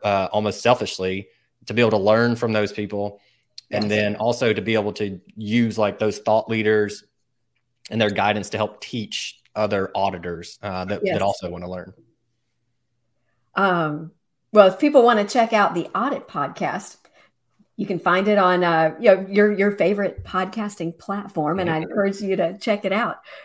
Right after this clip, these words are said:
Speaker 2: Um, you know, Trent, I've had the privilege of working with you, I think maybe for about two months now.
Speaker 1: Mm-hmm.
Speaker 2: Um, could I reach out to you maybe six or seven months down the road and, and have you share about, you know, what you've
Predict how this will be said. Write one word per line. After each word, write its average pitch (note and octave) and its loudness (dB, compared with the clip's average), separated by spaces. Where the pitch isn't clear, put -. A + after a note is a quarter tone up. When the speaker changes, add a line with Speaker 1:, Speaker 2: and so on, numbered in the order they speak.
Speaker 2:
Um, G3+ 10
you C#4 2
know, B3 12
Trent, F4 4
I've F4 2
had C#4+ 0
the A3 -4
privilege G#3+ 0
of F3+ -2
working A3 -2
with G3+ -4
you, F#3 2
I C4+ 0
think D#4 -6
maybe C#4+ -2
for C4+ 0
about A#3+ 0
two D4+ 0
months A#3 2
now. G#3 -2
Speaker 1:
Mm-hmm. G#2+ 0
Speaker 2:
Um, F#3+ 8
could D#4 8
I C4+ 8
reach F4+ 2
out F4 2
to D#4 -2
you C#4 2
maybe C#4 2
six - -6
or D4 2
seven C#4+ 0
months B3+ -2
down A#3 -2
the G3+ 0
road A3+ 0
and, B3+ -4
and B3 -4
have D4 -4
you C#4+ 0
share D4 0
about, B3 2
you C4 -12
know, A#3 -8
what G3+ -4
you've A3+ -6